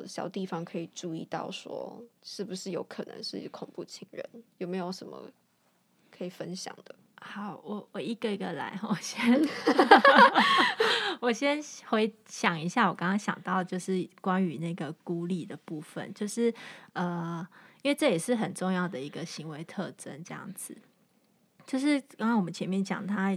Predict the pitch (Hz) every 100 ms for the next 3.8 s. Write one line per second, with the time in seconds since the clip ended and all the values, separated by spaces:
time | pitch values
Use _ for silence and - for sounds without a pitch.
0 | - 208 196 165 90 90 - - 170 214
1 | 202 190 180 - - 165 - 180 - 180
2 | 147 185 190 208 185 156 180 185 185 190
3 | - 175 - - - 202 -